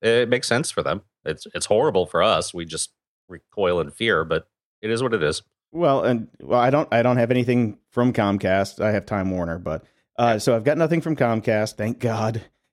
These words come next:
Speaker 2: And
Speaker 1: Hmm.
Speaker 2: I don't have anything f-, and I never go to BuzzFeed, so I don't have to worry about turning on my T V in the morning and have them, like, you know, piping the latest from BuzzFeed at me, but
Speaker 1: I'm sure they'll
Speaker 2: still,
Speaker 1: just
Speaker 2: it was just
Speaker 1: create some sort of channel. Who knows?
Speaker 2: Yeah, I don't know. I just find it funny.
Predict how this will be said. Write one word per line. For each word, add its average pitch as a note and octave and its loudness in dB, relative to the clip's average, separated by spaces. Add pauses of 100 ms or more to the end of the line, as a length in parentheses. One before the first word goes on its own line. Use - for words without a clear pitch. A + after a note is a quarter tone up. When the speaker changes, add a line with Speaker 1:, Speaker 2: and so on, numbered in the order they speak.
(140)
Speaker 2:
And B2 0
Speaker 1:
Hmm. A2 0
Speaker 2:
I A#2 4
don't B2 0
have A#2 2
anything A2+ 0
f-, - -14
and B2 2
I A#2 4
never A#2 2
go A2 2
to G2+ 0
BuzzFeed, F#2 -4
so E2 -2 (440)
I A#2 0
don't D3+ 2
have D3+ 2
to D3 2
worry B2+ 4
about G#2 0
turning C3+ 2
on A#2+ 2
my A2 2
T A2 -2
V G#2 0
in G#2 2
the G#2 2
morning G2+ 2
and G2 0
have G#2 0
them, G2 2
like, G2 0
you G2+ 0
know, F#2 2 (160)
piping G#2 0
the A2 0
latest G#2+ 0
from G#2 -2
BuzzFeed G2+ 0
at D#2+ -2
me, D#2+ -6 (120)
but D#2+ -8 (600)
Speaker 1:
I'm C3 0
sure A#2+ 0
they'll F#2+ 0
Speaker 2:
still, C3 4
Speaker 1:
just A#2 0
Speaker 2:
it A#2+ 6
was A2+ -4
just A2+ 0
Speaker 1:
create F2 -4
some - -18
sort E2 -6
of F2+ 0
channel. C2+ -2 (100)
Who E2 -6
knows? C3+ 2
Speaker 2:
Yeah, D2+ -2 (360)
I - -10
don't F2 -4
know. E2+ -6 (280)
I C3 2
just D3+ 0
find G#2+ 0
it F2 -4
funny. D2+ -10